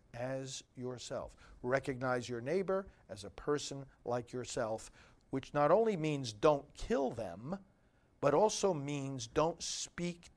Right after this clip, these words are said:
down to them. Don't speak disparagingly of them as if they were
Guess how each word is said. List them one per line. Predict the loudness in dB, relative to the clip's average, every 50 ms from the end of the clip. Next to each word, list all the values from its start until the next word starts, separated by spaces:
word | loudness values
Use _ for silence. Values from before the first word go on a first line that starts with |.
| -4
down | 2 2 2 2 2 -4 -6 -10 -14
to | -12 -12 -12
them. | -10 -10 -12 -14 -16 -20 -20 -20 -20 -20 _ _ _ _ _ _ _ _ _ _ -6
Don't | -4 -4 -2 -2
speak | -4 -6 -4 -4 -4 -6 -6 -8 -10 -8
disparagingly | -8 -6 -6 -6 -6 -2 0 2 4 4 4 4 2 0 0 -6 -6 -4 -2 -2 -2 -2 -2
of | -2 -4 -2
them | -2 -2 -2 -4 -6 -6
as | -6 -6 -6 -6 -6
if | -4 -6 -6 -6 -6
they | -2 -2 -2 0
were | 0 0 0 0 0 -2